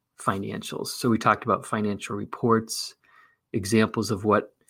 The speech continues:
these should look like, what are other breweries doing, what are some key metrics so that when you're building your reports, you know, you've got a sense as to, you know, what those numbers could look like. Uh,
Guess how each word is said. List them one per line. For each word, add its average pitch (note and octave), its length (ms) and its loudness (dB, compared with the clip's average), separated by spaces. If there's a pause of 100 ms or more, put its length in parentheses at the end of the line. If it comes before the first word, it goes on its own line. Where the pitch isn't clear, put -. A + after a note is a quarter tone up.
(320)
these A2 240 4
should G#2 240 0
look A#2 260 4
like, G#2 280 4
what G#2+ 100 6
are G#2+ 100 6
other G2 300 2 (320)
breweries G#2+ 420 6
doing, A#2+ 360 8
what A2 100 6
are G#2 80 6
some G#2 300 -6
key - 240 0
metrics G#2 580 -2
so A2+ 80 0
that G#2 200 -2
when A2 160 0
you're G2+ 100 2
building G#2+ 320 6
your G2 100 2
reports, G2 520 2 (960)
you A#2+ 80 -2
know, G#2 60 -2
you've G2+ 140 -4
got G#2+ 100 6
a F#2 60 2
sense G#2 360 0
as G#2 200 0
to, G2+ 340 -6 (800)
you A#2+ 80 -2
know, G2+ 60 -2
what A#2 220 6
those G2+ 220 4
numbers G2+ 380 0
could G#2+ 180 -4
look G#2 260 0
like. G2 320 -2 (200)
Uh, G#2+ 240 2